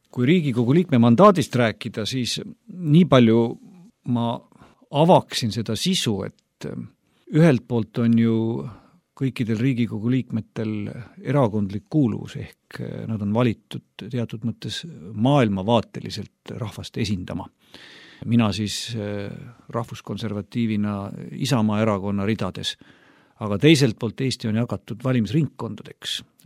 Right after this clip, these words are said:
et, äh, igal Riigikogu liikmel on ka oma valimisringkond, kus ta esindab valijaid, mis on, äh, jällegi hoopis mitmekesisem maailmavaateline esindatus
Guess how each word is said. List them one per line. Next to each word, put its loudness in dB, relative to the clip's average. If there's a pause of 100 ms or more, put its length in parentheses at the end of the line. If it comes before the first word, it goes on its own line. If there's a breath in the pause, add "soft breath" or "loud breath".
et, -14
äh, -8
igal -2
Riigikogu -6
liikmel -6
on -6
ka -10
oma 2 (300 soft breath)
valimisringkond, 0
kus -10
ta -8
esindab -6
valijaid, 0 (100)
mis -10
on, -4
äh, -6 (260)
jällegi -2
hoopis -4 (560 loud breath)
mitmekesisem 6
maailmavaateline 0 (120)
esindatus -4